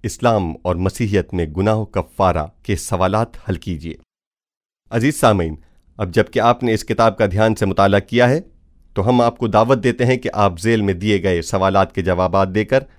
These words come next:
اپنے علم کا جائزہ لیں۔ ایک، قرآن میں کن کن مختلف الفاظ سے گناہ یا خطا کی تعبیر ہوتی ہے؟ دو،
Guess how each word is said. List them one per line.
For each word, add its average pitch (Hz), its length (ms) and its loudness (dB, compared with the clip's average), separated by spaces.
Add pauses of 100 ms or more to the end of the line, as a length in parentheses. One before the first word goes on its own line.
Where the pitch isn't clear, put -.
(120)
اپنے - 400 -2
علم 120 220 2
کا 104 140 0
جائزہ 90 360 2
لیں۔ 82 240 -4 (2250)
ایک، - 280 -4 (800)
قرآن 113 320 2
میں 123 220 2
کن 156 320 0
کن 131 220 2
مختلف 113 580 -2
الفاظ 104 420 0
سے 90 260 -6
گناہ 123 260 0 (180)
یا 95 140 -2
خطا 113 320 -2
کی 90 220 -8
تعبیر 98 440 -2
ہوتی 85 360 -10
ہے؟ 82 80 -18 (760)
دو، 92 260 -4